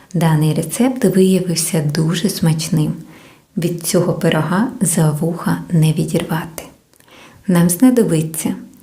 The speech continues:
індича грудка, приблизно пів кілограма. Ви можете замінити її на курячу. Зелений перець, цибуля, два яйця, копчений червоний перець, вісімдесят грам,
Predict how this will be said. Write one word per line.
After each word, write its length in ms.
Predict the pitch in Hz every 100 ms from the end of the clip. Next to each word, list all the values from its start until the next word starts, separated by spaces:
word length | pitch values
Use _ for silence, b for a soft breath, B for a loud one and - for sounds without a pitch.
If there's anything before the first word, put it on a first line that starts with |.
| B B B -
індича 540 | 185 185 247 247 285
грудка, 500 | 247 170 - - - - - -
приблизно 520 | 123 - 226 - 262
пів 240 | - 175
кілограма. 680 | - 170 170 160 143 147 170 B B B B
Ви 180 | 240 262
можете 400 | 180 196 - -
замінити 560 | - 160 151 170 160 180
її 240 | 156 151
на 160 | 160 165
курячу. 560 | 165 156 160 160 - - - - B B B B -
Зелений 380 | 208 269 302 170
перець, 640 | - 160 151 151 175 - - _ _
цибуля, 600 | - 254 180 151 151 156 - - - -
два 240 | 160 160 160
яйця, 540 | 233 262 254 - 160 160 - - B B B B -
копчений 480 | - - 285 311
червоний 520 | 311 - 156 175 196 196
перець, 580 | 180 156 147 147 - - - - -
вісімдесят 540 | 170 - 208 - 220
грам, 260 | 156 170